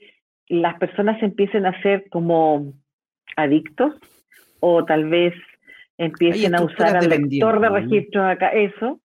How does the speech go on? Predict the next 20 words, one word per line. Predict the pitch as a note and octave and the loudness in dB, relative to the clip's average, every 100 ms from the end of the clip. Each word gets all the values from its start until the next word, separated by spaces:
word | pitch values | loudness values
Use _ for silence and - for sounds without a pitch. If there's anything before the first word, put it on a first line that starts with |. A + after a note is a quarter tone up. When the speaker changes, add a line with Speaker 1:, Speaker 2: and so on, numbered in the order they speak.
| _ _ | _ _
Speaker 2:
Hay | D3+ D#3+ | -4 -2
estructuras | D3+ C#3 C#3 D3 C3+ | -4 -8 -8 -4 -4
dependientes, | B2+ A#2+ A2+ G#2 F#2 G#2 | -2 -4 -4 -6 -8 -10
pero | F#2 G#2+ | -8 -6
nosotros | G#2 D3+ D#3+ C#3+ | -6 -6 -8 -8
recordemos | C#3 A#2 A2+ C#3+ | -8 -8 -6 -6
que | C#3 | -6
tenemos | B2 A2 B2 A#2 | -8 -6 -4 -4
un, | A#2 A2 G#2 G2 F#2 F2+ F2+ - _ - | -4 -6 -6 -6 -8 -10 -12 -18 _ -8
una | A#2 A#2 | -4 -2
metodología, | A#2 G#2+ G#2 G2 - B1 | -2 -4 -6 -8 -12 -16
¿no? | E2 A#2+ - | -16 -16 -12
Es | F#3 | -12
para | - F3 | -10 -8
mayor | D3 C#3 C#3 C#3+ | -6 -6 -6 -6
bien | C#3 C#3+ | -6 -6
de | C#3 | -6
todos | C#3 | -8
los | C3 C3 | -6 -6
involucrados | B2+ B2 B2+ C3 C3 - | -6 -6 -6 -6 -6 -10